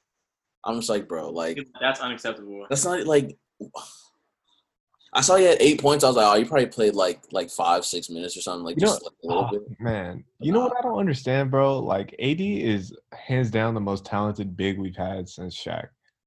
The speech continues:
Speaker 3: Like, he's probably more, more skilled than Shaq for sure, but, like, hands down the most talented, right?
Speaker 1: Yeah.
Speaker 2: Is it Shaq? You think so?
Speaker 1: I'll say more, more, ah, more
Speaker 3: Since,
Speaker 1: versatile.
Speaker 3: since
Speaker 1: Shaq,
Speaker 3: Shaq.
Speaker 1: Shaq wasn't,
Speaker 3: Since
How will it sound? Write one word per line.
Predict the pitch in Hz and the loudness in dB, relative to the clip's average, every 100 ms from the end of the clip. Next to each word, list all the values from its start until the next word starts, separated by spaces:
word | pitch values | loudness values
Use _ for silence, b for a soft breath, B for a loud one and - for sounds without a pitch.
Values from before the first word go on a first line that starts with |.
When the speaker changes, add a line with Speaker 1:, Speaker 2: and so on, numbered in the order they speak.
| _ | _
Speaker 3:
Like, | 101 104 | -6 -2
he's | 139 | -2
probably | 135 185 180 | 4 4 4
more, | 127 135 131 - | 2 0 -2 -6
more | 110 113 | -2 -2
skilled | - - 107 117 | -2 -4 -2 -2
than | 107 | -4
Shaq | 92 92 101 | -6 -4 -4
for | - 82 | -4 -12
sure, | 85 - 104 110 131 _ _ _ _ _ - | -10 -6 -2 -2 -4 _ _ _ _ _ -2
but, | 117 | 0
like, | 95 101 - _ - | 2 0 -2 _ -4
hands | 139 127 | 0 2
down | 107 107 107 | 2 2 2
the | 101 | 0
most | 98 95 | -2 -2
talented, | 104 92 92 90 90 | -2 -4 -6 -8 -4
right? | 101 117 - _ _ _ | -2 -4 -10 _ _ _
Speaker 1:
Yeah. | - 104 82 - _ _ _ _ _ | -4 -2 -2 -8 _ _ _ _ _
Speaker 2:
Is | 139 139 | -14 -6
it | 131 | -2
Shaq? | 156 175 | -2 -4
You | |
think | 147 170 | -10 -8
so? | 185 240 226 - | -8 -8 -14 0
Speaker 1:
I'll | 165 | 4
say | 196 | 6
more, | 180 143 | 6 6
more, | 151 180 139 - - | 6 4 2 -10 -10
ah, | - 151 135 - | -8 -8 -8 6
more | 165 185 | 8 10
Speaker 3:
Since, | |
Speaker 1:
versatile. | 143 156 165 151 127 | 8 6 6 6 6
Speaker 3:
since | - | 4
Speaker 1:
Shaq, | - 208 - | 2 0 0
Speaker 3:
Shaq. | 76 67 - - | -2 -2 -6 4
Speaker 1:
Shaq | 180 202 | 4 8
wasn't, | 214 147 | 8 8
Speaker 3:
Since | 127 | 4